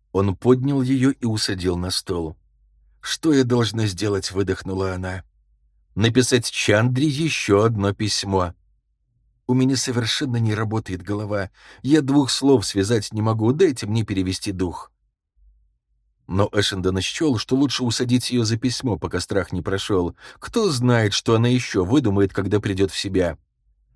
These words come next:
«Я буду вам диктовать. Пишите то, что я скажу». Она тяжело вздохнула, но взяла бумагу и ручку и подсела к туалетному столику.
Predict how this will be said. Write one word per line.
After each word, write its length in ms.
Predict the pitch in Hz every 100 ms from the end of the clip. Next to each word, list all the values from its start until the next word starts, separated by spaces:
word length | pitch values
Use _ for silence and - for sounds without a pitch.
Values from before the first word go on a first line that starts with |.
| _
«Я 200 | 151 190
буду 220 | 185 175
вам 160 | 147 139
диктовать. 640 | 131 123 123 104 95 - _ _ _
Пишите 460 | 131 123 135 131
то, 180 | 123 180
что 180 | - 127
я 160 | 117
скажу». 520 | 117 - 104 95 80 76 _ _ _ _ _ _ _ _ _ _ _
Она 200 | 98 95
тяжело 380 | 95 87 87 82
вздохнула, 720 | 78 104 - 151 147 120 104
но 240 | 110 107
взяла 440 | - 90 87 95 82
бумагу 400 | 82 87 85 87
и 120 | 87
ручку 400 | 92 143 - 131
и 140 | - 117
подсела 520 | 95 87 - 87 92
к 80 | -
туалетному 580 | 95 85 85 82 82
столику. 640 | 82 - 82 76 - 73